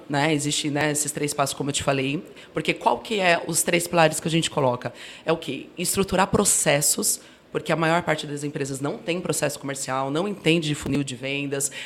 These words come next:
É simplesmente, "Poxa, o cliente não quis comprar, tchau",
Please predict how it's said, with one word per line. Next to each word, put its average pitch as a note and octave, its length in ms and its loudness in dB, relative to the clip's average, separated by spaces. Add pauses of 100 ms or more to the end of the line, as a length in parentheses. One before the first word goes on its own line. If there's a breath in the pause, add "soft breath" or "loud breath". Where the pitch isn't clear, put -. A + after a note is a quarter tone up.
(120)
É D#3 80 0
simplesmente, G3+ 640 -2
"Poxa, G3 280 -4
o - 20 -16
cliente F#3 260 -4
não F#3 100 -6
quis F3+ 140 -6
comprar, E3+ 380 0
tchau", - 400 0